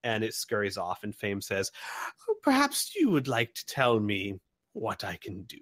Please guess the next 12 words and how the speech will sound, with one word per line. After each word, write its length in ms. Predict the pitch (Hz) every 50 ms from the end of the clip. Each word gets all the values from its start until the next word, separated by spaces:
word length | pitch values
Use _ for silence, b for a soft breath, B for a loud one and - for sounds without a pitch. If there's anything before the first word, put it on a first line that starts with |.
| - 117
for 320 | - - - - - -
you? 300 | 123 185 294 370 392 403 - _ _ _ _ _ _ _ _ B B B B B B B
And 140 | 147 151
at 120 | 151 147 147
this 140 | 190 190 -
time, 220 | - 190 156 139
Cyber 320 | 135 - 147 131 131 135
Six 380 | 123 - - 127 117 - - -
is, 220 | 117 110 101 101
uh, 260 | 110 101 98 98 98 95 - -
kind 240 | - 110 107 104 104
of 240 | 101 95 92 -